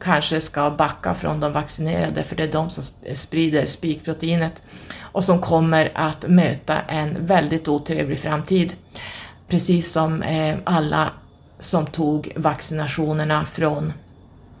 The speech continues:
förra pandemin, eh, med svininfluensan. Vi vet att, eh, de barnen,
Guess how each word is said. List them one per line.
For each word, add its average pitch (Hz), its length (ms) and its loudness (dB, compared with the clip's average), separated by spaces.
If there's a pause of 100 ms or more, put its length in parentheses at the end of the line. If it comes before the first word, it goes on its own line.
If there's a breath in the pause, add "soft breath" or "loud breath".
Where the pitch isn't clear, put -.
(140)
förra 190 300 6
pandemin, 160 640 0 (580 loud breath)
eh, 151 340 0
med 165 220 4
svininfluensan. 160 1040 0
Vi 170 340 6
vet 175 360 4
att, - 360 -4
eh, 151 220 2 (340)
de 156 500 2
barnen, 151 540 0